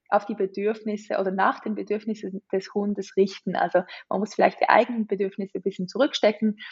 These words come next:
und halt die Bedürfnisse des Hundes in den Vordergrund stellen. Und wenn man genug Zeit und, und Vorbereitung hat, dann klappt das meist auch gut, dass man das dann was Gutes <laughs> findet für sich selbst und für den Hund.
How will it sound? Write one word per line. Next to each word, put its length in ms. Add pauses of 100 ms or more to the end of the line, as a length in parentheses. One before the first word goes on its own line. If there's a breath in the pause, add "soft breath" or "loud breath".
(240 loud breath)
und 280
halt 240
die 220
Bedürfnisse 500
des 160
Hundes 260
in 120
den 60
Vordergrund 460
stellen. 360 (220 loud breath)
Und 240 (140)
wenn 260
man 140
genug 520
Zeit 440
und, 160
und 220
Vorbereitung 580
hat, 220
dann 160
klappt 280
das 140
meist 260
auch 180
gut, 200
dass 140
man 160
das 180 (300 loud breath)
dann 180
was 140
Gutes 320
<laughs> 20
findet 400
für 160
sich 220
selbst 320
und 240
für 100
den 180
Hund. 280